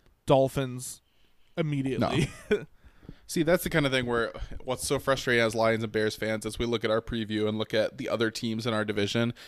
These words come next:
Speaker 2: If either of us were in that division, I would feel a lot more optimistic 'cause it feels like your margin for error is a lot
Speaker 1: Oh, like,
Speaker 2: higher.
Speaker 1: in, in
Speaker 2: Like,
Speaker 1: the A F C
Speaker 2: I w-
Speaker 1: East?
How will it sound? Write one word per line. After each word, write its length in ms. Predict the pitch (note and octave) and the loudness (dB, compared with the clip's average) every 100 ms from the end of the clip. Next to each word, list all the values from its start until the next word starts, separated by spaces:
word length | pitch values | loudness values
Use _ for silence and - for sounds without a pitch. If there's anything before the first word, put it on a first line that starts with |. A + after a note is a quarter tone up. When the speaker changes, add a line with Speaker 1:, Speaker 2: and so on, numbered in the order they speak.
| - | -6
Speaker 2:
If 140 | A#2 | -6
either 360 | - C#3+ C3+ C3 | -2 0 4 6
of 80 | A2 | 6
us 180 | A2 - | 4 2
were 120 | A2 | 0
in 200 | A2 A2 | 0 0
that 240 | G2 G#2 A#2+ | 0 0 0
division, 540 | A#2 A#2+ A#2+ B2+ C3+ - _ _ _ _ _ _ - | 2 2 2 -2 -4 -8 _ _ _ _ _ _ 2
I 120 | A2 | 6
would 100 | A2+ A2 | 6 4
feel 160 | B2 | 2
a 20 | |
lot 220 | G#2+ G2+ G2+ | 4 0 0
more 140 | G#2+ | 0
optimistic 500 | G#2 G#2+ G#2 - G2 | 0 0 -2 -2 -2
'cause 140 | A#2 G#2+ | -2 0
it 60 | |
feels 160 | B2+ G#2+ | 0 0
like 100 | - | 2
your 80 | A2+ | 6
margin 340 | A2 G#2+ G#2 | 6 4 2
for 80 | G#2+ | -4
error 320 | G#2+ G2+ E2+ | -6 -6 -4
is 80 | - | -6
a 40 | - | 0
lot 140 | D#2 | 10
Speaker 1:
Oh, 100 | F#3+ | 12
like, 200 | E3+ D#3 | 12 8
Speaker 2:
higher. 120 | F3 - | 0 2
Speaker 1:
in, 340 | E3+ E3 E3+ - | 2 2 -4 0
in 120 | E3+ | 2
Speaker 2:
Like, 20 | |
Speaker 1:
the 120 | F3 | 4
A 120 | D#3 D#3+ | 6 6
F 60 | |
C 40 | B2+ | 6
Speaker 2:
I 40 | |
w- 200 | D3 D3 D3+ | 4 2 -2
Speaker 1:
East? 280 | F3+ - | -4 -10